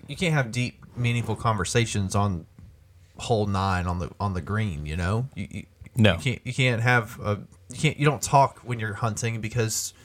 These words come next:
Speaker 1: I mean, I, I don't know. I've never gone hunting, but, like, I'm assuming you can't talk too much when you're out in the woods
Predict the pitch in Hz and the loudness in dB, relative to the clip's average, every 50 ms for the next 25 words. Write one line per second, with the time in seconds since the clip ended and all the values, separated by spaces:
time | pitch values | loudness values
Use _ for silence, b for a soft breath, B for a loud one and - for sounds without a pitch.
0 | b b b b b b b b b b b _ - - - 120 120 113 117 120 | b b b b b b b b b b b _ -10 -4 0 0 4 4 4 4
1 | - - 120 131 123 113 110 120 123 110 101 101 107 120 110 113 107 107 101 95 | 6 6 6 6 6 2 2 2 4 4 4 2 2 0 0 0 0 0 0 2
2 | 117 127 113 - 95 85 80 - - 117 101 - 92 110 110 98 90 - _ b | 0 0 0 0 -4 -4 0 2 2 2 2 2 0 -2 -2 -2 -4 -6 _ b
3 | b b b b b b b b b b _ _ _ _ _ _ _ _ _ - | b b b b b b b b b b _ _ _ _ _ _ _ _ _ -20
4 | - - _ _ - 117 113 107 104 98 - - 131 143 143 120 107 98 98 98 | -20 -20 _ _ 0 0 0 2 2 -2 0 0 2 2 2 2 0 0 -2 -4
5 | - - 120 95 - - - 123 - - - - 123 143 139 101 101 82 - - | -2 0 0 0 0 0 2 2 2 0 -2 0 0 2 2 2 0 -2 -4 -4
6 | - 110 110 101 90 71 98 110 90 - - 90 82 87 104 131 127 113 120 127 | -2 -2 -2 0 0 2 2 0 0 0 -4 -6 -4 -2 2 2 2 2 0 -2
7 | - - - - | -4 -4 -4 -6